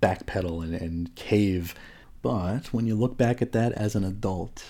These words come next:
you might start to realize that, uh, what would that have added to anything? You know, what, how would that have helped anybody? All it would have been was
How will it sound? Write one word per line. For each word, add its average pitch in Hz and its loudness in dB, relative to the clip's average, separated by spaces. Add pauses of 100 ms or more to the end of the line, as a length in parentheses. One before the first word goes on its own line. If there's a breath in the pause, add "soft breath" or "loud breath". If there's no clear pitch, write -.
you 113 -2
might 113 4
start 101 -4
to 95 0
realize 107 6
that, 101 4
uh, 104 6 (960 loud breath)
what 117 6
would 127 2
that 120 8
have 107 6
added 113 4
to - 0
anything? - -6 (680)
You 104 2
know, 98 0
what, 101 0
how - -2
would 131 4
that 117 2
have 104 -2
helped - -2 (120)
anybody? 92 2 (760)
All 120 2
it 123 4
would 120 4
have 107 2
been 110 6
was 101 -2